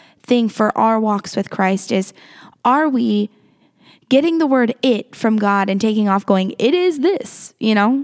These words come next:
Or are we stopping and letting God speak into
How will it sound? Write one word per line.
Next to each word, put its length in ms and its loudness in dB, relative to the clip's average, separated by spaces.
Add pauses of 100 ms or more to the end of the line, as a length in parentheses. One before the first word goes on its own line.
(160)
Or 180 0
are 200 2
we 300 0 (260)
stopping 600 -4 (160)
and 220 2
letting 300 2
God 260 0
speak 560 -6 (420)
into 480 0